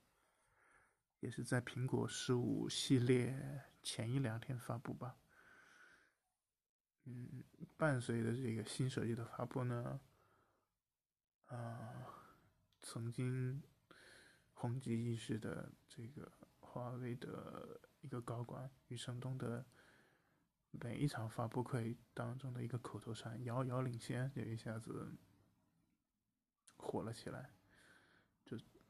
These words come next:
也不知道是，<laughs> 到底是吹华为还是说黑，反正就是现在就是各种评论啊、弹幕里面都是“遥遥领先，遥遥领先”。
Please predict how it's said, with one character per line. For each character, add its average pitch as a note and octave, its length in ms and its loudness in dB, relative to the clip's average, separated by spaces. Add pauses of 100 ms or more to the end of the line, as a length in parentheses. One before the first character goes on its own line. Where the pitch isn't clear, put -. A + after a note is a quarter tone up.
(560)
也 C#3 140 0
不 E3+ 100 6
知 E3 120 8
道 D3 180 12
是， B2 320 8 (760)
<laughs> - 680 -12
到 C3+ 180 6
底 A2+ 120 4
是 A#2+ 140 4
吹 C3+ 440 6
华 G#2+ 220 4
为 G#2+ 340 2 (180)
还 A2 200 -8
是 A2+ 120 0
说 A2 160 2
黑， A2 380 0 (840)
反 A2+ 140 -6
正 A#2 80 -4
就 A#2 120 -4
是 A#2 120 -2
现 A#2+ 220 0
在 B2+ 100 -2
就 A#2 200 2
是 A#2 320 -4
各 A#2 160 -2
种 A2 200 -4 (680)
评 A2+ 220 -4
论 A#2+ 260 2
啊、 A2 260 2
弹 A2+ 160 0
幕 A#2 200 -2
里 A2+ 100 -2
面 A#2+ 180 -6
都 B2 80 -4
是 A#2+ 220 -4
“遥 A2+ 140 0
遥 A2+ 80 0
领 A2+ 160 -4
先， A2+ 220 -4
遥 G#2+ 60 -4
遥 A2 200 -6
领 - 100 -18
先”。 - 180 -14